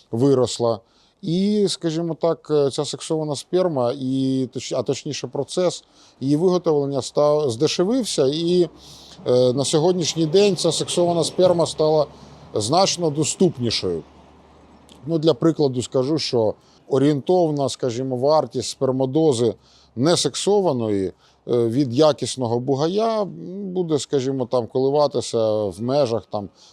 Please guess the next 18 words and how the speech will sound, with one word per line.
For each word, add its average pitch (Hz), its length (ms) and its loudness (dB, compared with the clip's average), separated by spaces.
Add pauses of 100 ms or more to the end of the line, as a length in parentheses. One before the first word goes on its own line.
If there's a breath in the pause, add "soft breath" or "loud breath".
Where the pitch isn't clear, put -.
від 147 200 2
восьми, 143 360 0
там, 117 200 -2
до 110 120 0
п'ятнадцяти 123 560 -4
доларів. 101 480 -2
Це 170 220 0
не 151 120 0
топова 196 520 0
буде, 151 400 0 (320 loud breath)
але 240 160 2
це 226 140 -2
буде 196 240 2
пристойної 170 640 0
якості, 185 540 -2
е, 127 560 0
несексована 143 960 0 (300 soft breath)
спермодоза. 110 800 -2